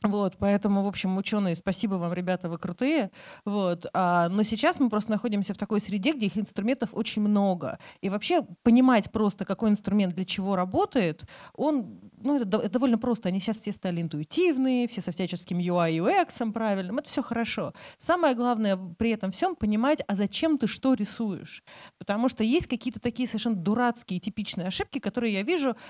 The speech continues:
даже в очень серьёзных больших изданиях, которые пытаются свои материалы каким-то образом украсить всяческими там диаграммками и так далее, и они не могут выбрать диаграмму, которая реально показывает их данные.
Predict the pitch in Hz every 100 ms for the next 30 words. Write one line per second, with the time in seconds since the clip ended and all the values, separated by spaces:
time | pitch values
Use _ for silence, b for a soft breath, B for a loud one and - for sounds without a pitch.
0 | B 185 262 226 226 190 190 269 - 208
1 | - 196 294 277 185 185 - 254 185 160
2 | 202 254 196 180 - 156 180 202 190 160
3 | 202 226 202 180 - 170 208 - 165 214
4 | 190 175 165 214 208 165 214 175 170 160
5 | - 226 185 156 202 175 - 165 160 190
6 | 175 - B B 180 190 180 208 214 208
7 | 165 165 175 208 339 320 B 214 220 214
8 | 269 285 220 240 214 190 190 175 170 180
9 | 359 403 262 226 202 180 269 370 - -
10 | 262 339 339 277 214 349 269 180 147